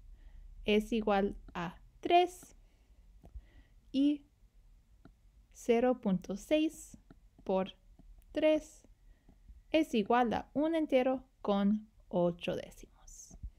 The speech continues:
Entonces, es similar al método de la caja que aprendimos el año pasado, ¿verdad? Aquí tenemos dos cajas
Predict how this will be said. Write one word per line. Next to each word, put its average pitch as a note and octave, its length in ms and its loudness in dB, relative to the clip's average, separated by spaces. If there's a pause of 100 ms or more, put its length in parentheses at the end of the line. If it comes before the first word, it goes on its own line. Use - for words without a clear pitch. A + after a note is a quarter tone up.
(2250)
Entonces, C#4 640 4
es G4+ 220 4
similar F4+ 640 4
al C#4 120 4
método A#3+ 440 6
de A3 100 6
la F#3+ 240 0
caja C#4+ 560 -2
que B3 120 6
aprendimos A3+ 640 2
el B3+ 180 -2
año F#3+ 300 2
pasado, A3+ 520 0
¿verdad? G3+ 380 -2
Aquí A3+ 280 0
tenemos C4+ 500 2
dos F#3 220 0
cajas - 640 -4